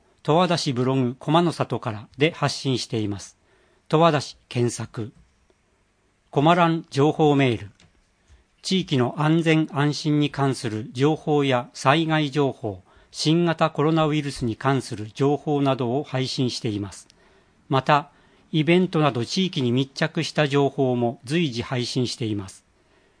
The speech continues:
キューアールコードを読み取り、カラーメールを送信。キューアールコード。十和田で、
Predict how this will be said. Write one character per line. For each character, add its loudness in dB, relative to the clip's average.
キ -2
ュ 4
ー 4
ア 4
ー 2
ル 0
コ 0
ー 2
ド 0
を -2
読 0
み 0
取 -4
り、 -14
カ -4
ラ 2
ー 0
メ 2
ー 2
ル 0
を -2
送 -2
信。 -8
キ -2
ュ 2
ー 4
ア 4
ー 0
ル -4
コ -4
ー -4
ド。 -14
十 2
和 4
田 2
で、 0